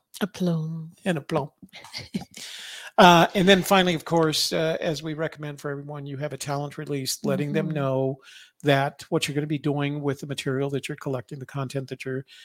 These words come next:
Speaker 2: collecting, so there's no surprises for them.
Speaker 1: And of course, it was nice that they're all podcasters, so they're all expecting this anyway. So
Speaker 2: Yeah.
Speaker 1: there was no question
Speaker 2: Yeah.
Speaker 1: about it.
Speaker 2: Yeah. So this is our standard, uh, talent release for either a live stream or a podcast.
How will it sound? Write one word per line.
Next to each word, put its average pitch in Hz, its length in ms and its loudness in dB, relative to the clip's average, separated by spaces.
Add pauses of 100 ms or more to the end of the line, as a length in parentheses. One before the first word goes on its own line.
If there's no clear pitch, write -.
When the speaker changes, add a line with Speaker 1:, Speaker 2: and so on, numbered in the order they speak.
(140)
Speaker 2:
collecting, 156 480 8
so 139 180 0
there's 139 260 0
no 139 140 0
surprises 135 640 2
for 147 180 -8
them. 123 400 -2
Speaker 1:
And 185 340 -2
of 190 120 -8
course, 190 280 0
it 202 40 -2
was 190 140 -2
nice 175 260 0
that 185 140 -4
they're 180 180 4
all 170 140 6
podcasters, 175 640 0
so - 140 -4
they're 170 160 0
all 160 140 -2
expecting 160 500 -10
this 147 180 -8
anyway. 147 460 -12
So 175 160 6
Speaker 2:
Yeah. 151 140 6
Speaker 1:
there 175 140 -4
was 165 180 -6
no 156 160 -6
question 151 680 -8
Speaker 2:
Yeah. 156 180 10
Speaker 1:
about 156 80 -8
it. - 180 -14 (200)
Speaker 2:
Yeah. 170 200 6
So - 240 4
this 180 220 10
is 160 180 6
our 165 140 8
standard, 160 480 -2 (480)
uh, 170 160 6
talent 165 380 2
release 156 360 -2
for 156 200 -2
either 151 480 0
a 151 180 0
live 147 300 0
stream 147 340 -8
or 151 180 -4
a 151 60 -6
podcast. 143 680 -6